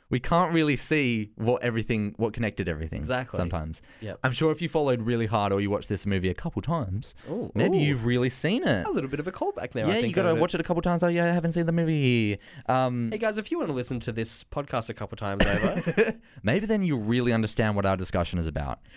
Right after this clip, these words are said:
Speaker 2: rate us five stars. Make another account. Rate us five stars again. <laughs>
Speaker 1: But yeah, there were so many endings, three of them, and halfway through the film, you realize they're also looking or trying to, uh,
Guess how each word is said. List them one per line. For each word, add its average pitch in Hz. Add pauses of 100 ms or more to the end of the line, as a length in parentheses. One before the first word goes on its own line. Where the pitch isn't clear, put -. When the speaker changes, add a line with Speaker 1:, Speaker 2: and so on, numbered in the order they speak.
(120)
Speaker 2:
rate 254
us 254
five 127
stars. 123
Make 240
another 127
account. 113
Rate 214
us 247
five 127
stars -
again. 104
<laughs> - (1500)
Speaker 1:
But 143
yeah, 120 (180)
there 143
were 147
so 180
many 165
endings, 131 (140)
three 117
of 98
them, 95 (360)
and 113 (360)
halfway 180
through -
the 127
film, 127
you 117
realize 131 (440)
they're 123
also 160
looking 107 (220)
or 117
trying 143
to, 139
uh, -